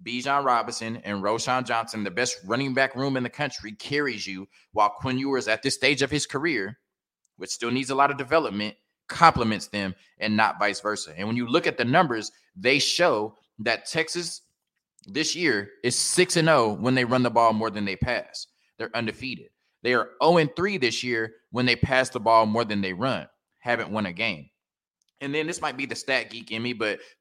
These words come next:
twice in the first four games this year against U L M and Texas Tech, Steve Sarkisian and this offense had the same amount of pass attempts as run attempts. Like I said, I just think that's elite <laughs> to be able to do that twice in the first four games. Of course, a win against U L M and, of course, a loss against Texas Tech.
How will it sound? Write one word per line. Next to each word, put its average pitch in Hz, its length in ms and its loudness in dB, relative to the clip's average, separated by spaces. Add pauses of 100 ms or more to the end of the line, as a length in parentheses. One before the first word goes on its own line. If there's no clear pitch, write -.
twice 175 260 4
in 151 60 -2
the 131 80 -4
first 135 260 -4
four 131 160 0
games 120 300 -2
this 113 180 -8
year 113 120 -4
against 110 260 -6
U 110 160 -2
L 107 140 -2
M 107 100 -2
and 98 100 -6
Texas - 360 -8
Tech, 143 320 -2 (720)
Steve 175 260 -4
Sarkisian 139 460 -2
and 117 100 -4
this 110 200 -6
offense 135 420 4
had 131 160 -2
the - 80 -8
same 131 260 -4
amount 117 220 -2
of - 60 -4
pass 123 260 0
attempts 117 260 -10
as 107 160 -4
run 117 160 -2
attempts. 92 380 -8
Like 110 80 -2
I - 20 -4
said, 117 160 -4
I 120 60 0
just 110 160 -10
think 120 160 -8
that's 107 180 -2
elite 104 320 -6 (120)
<laughs> - 100 -12
to 147 80 -2
be 139 80 4
able 135 80 4
to 127 80 0
do 123 100 0
that 117 180 2
twice 120 300 4
in 113 60 2
the 104 80 0
first 110 240 0
four 101 160 0
games. 123 400 0 (280)
Of 113 120 -6
course, 135 200 4
a 120 60 0
win 120 140 0
against 110 240 -4
U 107 120 0
L 101 140 0
M 120 300 2
and, 95 80 -6
of - 120 -12
course, 117 380 -2
a 101 60 -6
loss 101 400 0
against 98 260 -8
Texas 95 240 -6
Tech. - 240 -6